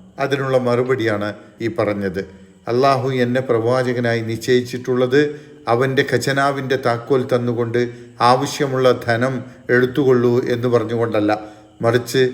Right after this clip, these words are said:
സന്മാർഗത്തിൻ്റെ സന്ദേശം നൽകിക്കൊണ്ടാണ് അല്ലാഹു എന്നെ നിയോഗിച്ചിട്ടുള്ളത്.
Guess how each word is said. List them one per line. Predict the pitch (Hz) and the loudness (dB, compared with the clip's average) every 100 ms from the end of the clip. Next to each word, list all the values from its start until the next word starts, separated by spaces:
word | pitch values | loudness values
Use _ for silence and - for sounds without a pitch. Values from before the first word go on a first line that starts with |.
| - - | -6 -16
സന്മാർഗത്തിൻ്റെ | - 123 120 139 156 156 143 147 131 | 0 0 2 4 4 4 2 0 0
സന്ദേശം | 131 120 123 120 131 120 | 0 -2 0 0 -2 -2
നൽകിക്കൊണ്ടാണ് | 117 107 110 - 110 107 107 98 - - - | -2 -2 -4 -4 -2 -2 -2 -4 -10 -16 -4
അല്ലാഹു | 113 120 113 117 | 2 4 4 2
എന്നെ | 113 110 113 | -2 -2 -4
നിയോഗിച്ചിട്ടുള്ളത്. | 110 113 110 107 98 110 110 107 104 | 0 0 2 0 -6 -4 -2 -2 0